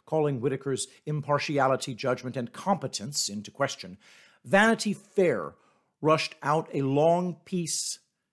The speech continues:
claiming that Whitaker looked confused and appeared to have no idea what he was saying.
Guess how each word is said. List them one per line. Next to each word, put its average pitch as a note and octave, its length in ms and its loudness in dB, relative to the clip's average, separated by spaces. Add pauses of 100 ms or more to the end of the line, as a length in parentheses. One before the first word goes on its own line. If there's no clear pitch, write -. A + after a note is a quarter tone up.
(120)
claiming F3 360 4
that D#3+ 140 0
Whitaker D3 360 0
looked C#3 340 0
confused F3 1000 2 (340)
and E3+ 180 4
appeared D#3+ 300 0
to D#3 80 -2
have D3+ 200 4
no D#3 280 2
idea D3+ 640 4
what C3 240 0
he A2+ 120 -10
was F2+ 180 -10
saying. G2 560 -2